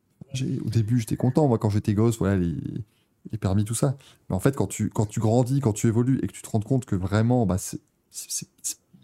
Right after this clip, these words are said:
moi, c'était vraiment pas bon en termes de simu, je m'en suis très vite détourné, hein. Moi, moi, le Gran Turismo cinq,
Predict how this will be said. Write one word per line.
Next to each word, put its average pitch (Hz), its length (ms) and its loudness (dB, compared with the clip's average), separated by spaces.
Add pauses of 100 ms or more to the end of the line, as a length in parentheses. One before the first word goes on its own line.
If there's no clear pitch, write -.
(140)
moi, 101 180 2
c'était 107 180 -2
vraiment 104 200 2
pas 107 120 2
bon 113 200 2
en 101 40 2
termes 101 180 2
de 95 40 2
simu, 156 380 2 (540)
je - 120 -16
m'en 101 60 0
suis 98 160 -2
très 120 160 0
vite 123 100 2
détourné, 107 400 0
hein. 90 180 -2
Moi, 127 180 4
moi, 135 120 4
le 139 80 4
Gran 131 160 4
Turismo 120 400 4
cinq, 165 360 2